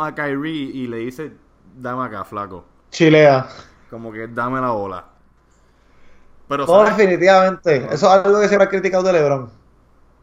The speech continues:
Speaker 1: Cabrón, no, o sea, no, no. Pero, pero no sé si es justo, como dije de mi parte, pe-, pedirle eso a LeBron cuando él ha hecho de esto tanto y le ha salido bien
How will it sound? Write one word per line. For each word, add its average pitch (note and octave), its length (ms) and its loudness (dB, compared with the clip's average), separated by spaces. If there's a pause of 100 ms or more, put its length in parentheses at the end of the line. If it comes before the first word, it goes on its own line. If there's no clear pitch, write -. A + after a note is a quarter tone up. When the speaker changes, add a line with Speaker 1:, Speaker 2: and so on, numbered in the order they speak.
Speaker 1:
Cabrón, F#2+ 400 -18
no, F#2 60 -18
o F2+ 40 -20
sea, F2+ 440 -14
no, F#2 260 -18
no. A#2 240 -14 (300)
Pero, C#3+ 400 0 (440)
pero C3 200 -4
no C#3 140 -4
sé F3 120 -4
si F3+ 120 -2
es F3+ 100 2
justo, F3 400 0
como D#3 200 0
dije E3 200 2
de D#3+ 60 0
mi D3+ 120 -4
parte, D#3 400 0
pe-, C#3 160 -2
pedirle C3 500 2
eso D#3+ 120 -2
a D#3+ 40 -2
LeBron D#3+ 380 -2
cuando A2 500 -6 (960)
él B2 200 -2
ha C3+ 180 0
hecho C#3 240 -2
de C3+ 100 0
esto C3 260 -6
tanto A2+ 440 -4
y G#2 100 -4
le G2+ 80 -6
ha F#2+ 60 -8
salido A#2 440 -4
bien G2+ 460 -6